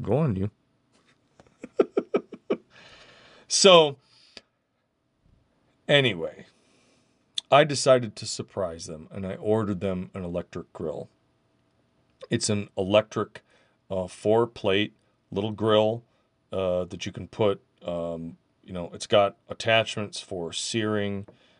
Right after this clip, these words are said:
Uh, it's got a little rack you can use. You can take all the components out, all of the plates, the lid, and the drip tray are all dishwasher safe. They do have a dishwasher there.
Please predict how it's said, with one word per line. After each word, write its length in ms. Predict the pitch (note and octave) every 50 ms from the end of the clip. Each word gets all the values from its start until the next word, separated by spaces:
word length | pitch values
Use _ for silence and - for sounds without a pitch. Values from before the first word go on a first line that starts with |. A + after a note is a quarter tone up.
| _ _ _
Uh, 160 | - D#2+ D#2+ E2
it's 120 | E2 - -
got 140 | - A2 G2
a 40 |
little 200 | G2 G2 F#2+ F#2
rack 420 | F#2 F#2 F2+ F2+ F#2+ F#2+ F#2 - -
you 60 | F2+
can 180 | - - F2+ F2+
use. 500 | F#2 F#2 F2+ F2+ F2+ F2+ F#2 - - - _ _ _ _ _
You 80 | - F2+
can 100 | F2+ E2+
take 240 | - A#2+ A#2+ A2+ A2+
all 120 | A2 G#2+
the 60 | G#2
components 600 | G#2 - G#2 F#2+ - G2+ G2 F#2+ F#2+ F#2 F2+ - -
out, 280 | F2+ F2+ F2+ F2 - _
all 240 | _ G#2+ A2 A2 A2
of 100 | A2 G2+
the 60 | G#2
plates, 680 | F#2+ - - - A2+ G#2+ A2+ A2+ A#2+ A#2 - - - - _ _ _ _ _ _ _ _ _ _ _ _
the 120 | G#2+ G#2
lid, 400 | F#2 F#2+ G2+ A2 A2 A2+ A2+ A2
and 200 | - - G2+ F#2+
the 40 | F#2
drip 340 | E2 F2+ G2 A2 A2+ - - _ _ _
tray 500 | - - A#2+ G#2 G#2 G#2+ G#2 G#2 G#2 - -
are 160 | G2+ F#2+ F#2+
all 160 | G#2 G#2+ G#2
dishwasher 580 | G2 G2+ G#2+ G2+ - - G#2 G2 F#2+ - - F#2
safe. 400 | F2+ - - F#2+ F2+ F2+ - _
They 80 | - F2
do 120 | G2 G#2
have 120 | A2 A2+
a 40 | A#2
dishwasher 640 | G#2+ A2 A#2+ A2+ - - G#2 F#2+ F#2 F#2 - F#2 F2+
there. 300 | F#2+ G2 G#2+ G#2+ A2+